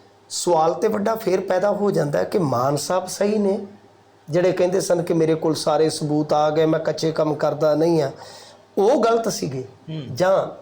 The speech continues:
Speaker 1: ਸਿੰਗਲਾ ਸਾਹਿਬ ਜਿਹੜੇ ਆ ਉਹ ਸਹੀ ਨੇ?
Speaker 2: ਸਹੀ ਸੀਗੇ।
Speaker 1: ਇਹ
Speaker 2: ਜੀ।
Speaker 1: ਤੇ ਹੁਣ ਬਈ ਤੁਸੀਂ ਤੈਅ ਕਰੋ।
Speaker 2: ਹੂੰ।
Speaker 1: ਹੁਣ ਦੂਜੇ ਪਾਸੇ ਜੇ ਤੁਸੀਂ ਵੇਖੋਗੇ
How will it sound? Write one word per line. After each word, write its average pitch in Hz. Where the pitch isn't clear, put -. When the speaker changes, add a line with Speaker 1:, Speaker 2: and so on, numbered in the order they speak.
Speaker 1:
ਸਿੰਗਲਾ 156
ਸਾਹਿਬ 139
ਜਿਹੜੇ 117
ਆ -
ਉਹ 147
ਸਹੀ 107
ਨੇ? 107
Speaker 2:
ਸਹੀ 120
ਸੀਗੇ। 98
Speaker 1:
ਇਹ 208
Speaker 2:
ਜੀ। -
Speaker 1:
ਤੇ 240
ਹੁਣ 151
ਬਈ 139
ਤੁਸੀਂ 151
ਤੈਅ 190
ਕਰੋ। 196
Speaker 2:
ਹੂੰ। 190
Speaker 1:
ਹੁਣ 220
ਦੂਜੇ 185
ਪਾਸੇ 302
ਜੇ 143
ਤੁਸੀਂ 135
ਵੇਖੋਗੇ 127